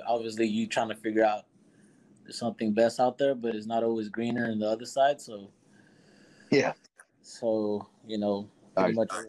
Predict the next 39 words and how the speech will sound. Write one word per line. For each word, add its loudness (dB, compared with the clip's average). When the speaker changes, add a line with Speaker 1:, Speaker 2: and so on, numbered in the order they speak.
Speaker 1:
it -4
comes 0
back. -10
Speaker 2:
so 6
you 6
got 4
a 0
four-year-old, 6
you're, 4
you're, 6
uh, 6
got 4
a 4
long-term 2
girl, 4
uh, 4
twelve 2
years 4
since -14
you 2
were 0
sixteen. 0
Uh, 6
what 4
do 2
you 2
do 4
for -4
a 2
living? 0
Speaker 1:
Uh, 6
I 8
work 0
for -2
an -2
oil -2
and -8
gas -2
company. -6